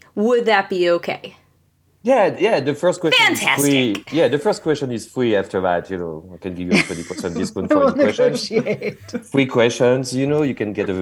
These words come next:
Speaker 2: you know,
Speaker 1: That's
Speaker 2: two
Speaker 1: fine.
Speaker 2: questions, one free question. You
Speaker 1: That's,
Speaker 2: know, I
Speaker 1: that's
Speaker 2: mean,
Speaker 1: fine. We'll, we'll give you whatever we'd pay Boston for the month. We'll give it to you. It's
Speaker 2: yeah.
Speaker 1: fine.
Speaker 2: <laughs> Yeah, that's good. No, absolutely. Like, you can send picture, uh, uh, um,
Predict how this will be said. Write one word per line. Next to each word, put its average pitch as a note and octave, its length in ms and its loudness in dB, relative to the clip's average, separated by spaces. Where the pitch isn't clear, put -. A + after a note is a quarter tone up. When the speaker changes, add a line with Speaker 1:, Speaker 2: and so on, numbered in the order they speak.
Speaker 2:
you G2+ 80 -6
know, F#2 80 -2
Speaker 1:
That's C#3+ 180 2
Speaker 2:
two D3+ 40 4
Speaker 1:
fine. G#3+ 180 2
Speaker 2:
questions, A#2 360 2
one B2 200 4
free B2 200 0
question. F#2+ 760 0
You G2 100 -6
Speaker 1:
That's, - 140 2
Speaker 2:
know, G2 300 0
I G#3 100 -2
Speaker 1:
that's C#4+ 220 2
Speaker 2:
mean, C3 80 -6
Speaker 1:
fine. G#3 260 -2
We'll, C4+ 260 -2
we'll D#4 180 0
give D#4+ 160 0
you E4+ 200 2
whatever D4 320 2
we'd C#4+ 200 0
pay C4+ 180 0
Boston C4 560 0
for C#4+ 100 -2
the C#4 80 0
month. C4+ 320 0
We'll A#3+ 100 2
give G#3+ 120 0
it G3+ 100 -4
to G3+ 80 -8
you. E3 160 0
It's D#3+ 120 -6
Speaker 2:
yeah. F#3 140 0
Speaker 1:
fine. - 140 -12
Speaker 2:
<laughs> - 80 -20
Yeah, B2 140 2
that's G2+ 380 0
good. - 100 -10
No, G#3 120 4
absolutely. E3+ 640 4
Like, A2+ 240 2
you A#2 80 -4
can A2 180 -2
send G2 240 -4
picture, G#2+ 380 -6
uh, A2+ 60 4
uh, D#2+ 720 2
um, D2 200 -8